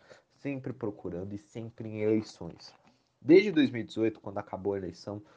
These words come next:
Bolsonaro está em campanha eleitoral. Gente, se vier uma água aqui é porque eu tô colocando água, porque a mãe do Rod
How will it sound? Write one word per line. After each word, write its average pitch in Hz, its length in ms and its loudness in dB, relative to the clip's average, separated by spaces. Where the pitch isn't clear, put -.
Bolsonaro 113 440 -2
está - 180 -12
em 107 80 -12
campanha 104 400 -6
eleitoral. 104 480 2
Gente, 95 260 -12
se - 120 -12
vier 104 260 6
uma 98 260 4
água 87 180 -6
aqui 87 160 -12
é - 20 -6
porque - 240 -12
eu 90 40 -8
tô - 140 -18
colocando 92 440 -8
água, 90 220 -4
porque 95 400 -8
a 98 120 0
mãe 95 240 -4
do 101 100 2
Rod 90 420 0